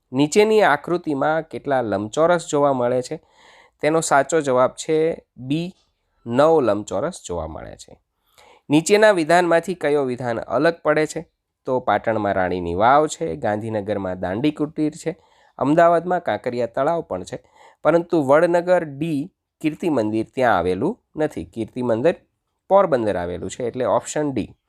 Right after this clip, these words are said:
નીચેની આકૃતિમાં કેટલા ચોરસ જોવા મળે છે? આવો સવાલ માટે ઓપ્શન બી, ત્રણ ચોરસ જોવા મળે છે.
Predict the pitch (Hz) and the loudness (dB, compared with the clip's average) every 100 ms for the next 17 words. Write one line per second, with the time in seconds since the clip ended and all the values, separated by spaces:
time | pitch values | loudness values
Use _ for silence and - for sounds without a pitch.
0 | _ _ _ _ _ _ 147 165 220 226 | _ _ _ _ _ _ 2 4 4 6
1 | 233 175 - 190 190 190 190 160 131 120 | 6 4 2 -4 -2 0 0 -2 -4 -4
2 | 117 - 135 180 - 160 165 160 151 151 | -2 0 2 2 0 4 4 4 2 0
3 | 151 151 104 110 - 131 131 131 92 85 | -2 -4 -2 -2 -4 -2 -2 -2 -4 -6
4 | 120 - - 117 - 131 127 147 143 170 | -6 -6 -4 -6 -4 -6 -2 -2 -2 -4
5 | _ _ _ 139 135 92 80 90 147 - | _ _ _ -2 0 0 -4 -4 -6 -8
6 | 85 82 82 69 57 - - | -6 -6 -6 -10 -14 -16 -20